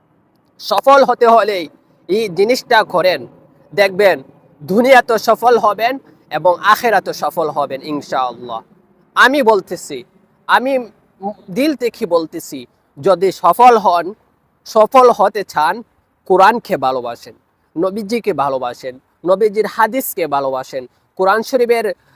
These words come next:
আয়াতকে ভালোবাসেন, দেখবেন আপনার মতন সফল পৃথিবীর মধ্যে আর কেউ নাই। এইগুলা যদি একজন ব্যক্তি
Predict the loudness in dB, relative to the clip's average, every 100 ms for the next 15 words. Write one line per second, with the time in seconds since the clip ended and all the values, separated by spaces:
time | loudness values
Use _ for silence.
0 | _ -2 2 4 4 0 -4 0 2 2
1 | 0 -4 -10 -20 _ _ -2 -2 -2 -6
2 | -6 -8 _ _ 0 0 0 0 2 0
3 | -2 -10 _ _ 0 2 2 0 -4 -8
4 | _ -14 -10 -4 -2 0 2 2 2 0
5 | -2 -2 -4 -6 -6 -6 -14 -18 _ _
6 | _ _ _ _ _ _ _ _ _ -4
7 | -2 2 2 0 -4 -4 -4 -6 -8 -6
8 | -4 -6 _ -12